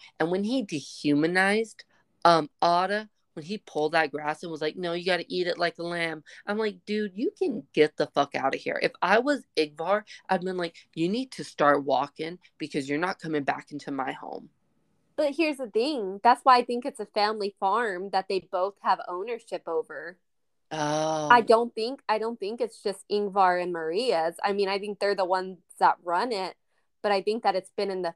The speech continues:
Speaker 2: family, and so Peter does have claim to it as well.
Speaker 1: Yeah. It just made me so mad when he de-, dehumanized Otta.
Speaker 2: Mm-hmm. And that, there's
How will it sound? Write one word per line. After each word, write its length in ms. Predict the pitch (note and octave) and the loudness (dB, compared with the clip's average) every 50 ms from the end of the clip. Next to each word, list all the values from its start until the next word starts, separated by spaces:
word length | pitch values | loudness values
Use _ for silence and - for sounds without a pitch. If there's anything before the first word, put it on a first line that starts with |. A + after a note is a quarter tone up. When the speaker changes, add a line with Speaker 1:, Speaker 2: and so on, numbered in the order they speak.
| - | -4
Speaker 2:
family, 580 | E3 E3+ F3 G#3 A#3 A#3+ G3 E3+ E3+ E3 E3 - - | -4 -2 -2 -2 -2 -2 -4 -6 -6 -6 -8 -6 -8
and 140 | F#3+ F#3 | -8 -4
so 400 | - G3+ F#3 F3+ F3 E3+ E3+ E3 _ | 0 2 4 6 6 4 4 2 _
Peter 360 | - - A3+ A3 G3 F#3+ F3+ | -6 -2 0 2 2 2 0
does 260 | E3 F#3 F3 F3+ F#3+ - | 4 4 4 4 4 2
have 160 | A3 E3+ - _ | -2 -4 -4 _
claim 340 | - - F3+ F3+ F3+ F3+ | -6 -4 -2 -2 -2 -4
to 160 | - - F#3+ E3+ | -4 -4 -4 -4
it 80 | D#3+ | -4
as 140 | D#3 D3+ - | -4 -6 -8
well. 480 | E3 D3+ D3+ E3+ G#3+ F#3+ D#3+ D#3+ F3+ - _ _ _ _ _ _ _ _ _ _ _ _ _ _ _ | -4 2 6 6 6 6 4 0 -4 -8 _ _ _ _ _ _ _ _ _ _ _ _ _ _ _
Speaker 1:
Yeah. 180 | - _ - - _ _ - - - _ | -20 _ -20 -20 _ _ -20 -20 -18 _
It 140 | - E3 - | -2 -2 4
just 200 | - B3+ B3+ - | 4 4 6 8
made 160 | F#3+ F#3+ F#3 | 8 8 8
me 100 | F3 E3 | 8 6
so 300 | D#3 - - D3+ C#3 C#3 | 4 6 6 8 8 8
mad 280 | C#3 C3+ C3 C3 C3 C3 | 8 6 6 4 2 0
when 140 | C3+ C3+ C#3 | -4 -6 -4
he 160 | C#3+ C#3+ C3+ | -4 -6 -6
de-, 320 | C3 - C#3+ C#3 C3 - _ - - D3 C#3 | -4 -2 -2 -2 -2 -4 _ -14 -16 -12 0
dehumanized 920 | - D3 C#3 C#3 - D3 C#3+ C3+ C3+ C3 C3 B2+ B2 B2+ B2+ B2 - - - | 2 2 2 4 4 4 4 4 4 2 2 2 2 0 -2 -4 -6 0 0
Otta. 420 | C#3+ C3 C3 B2+ C3 B2+ C3 C3 _ _ _ _ _ _ _ _ _ _ _ _ _ _ - | 2 2 2 0 -2 -4 -8 -10 _ _ _ _ _ _ _ _ _ _ _ _ _ _ -2
Speaker 2:
Mm-hmm. 420 | A#3 A#3+ A3+ A3+ G#3 G3 G3 G#3 A3 _ _ - - - - - - - | 0 0 2 2 0 0 0 -2 -4 _ _ -20 -20 -20 -20 -20 -6 4
And 180 | - B3+ B3+ A#3 - _ - G#3 - | 6 6 6 6 -2 _ -14 2 6
that, 200 | B3 B3+ - - _ | 6 6 6 6 _
there's 300 | G#3+ - C4 C#4+ D4 A#3+ | 4 6 6 6 6 4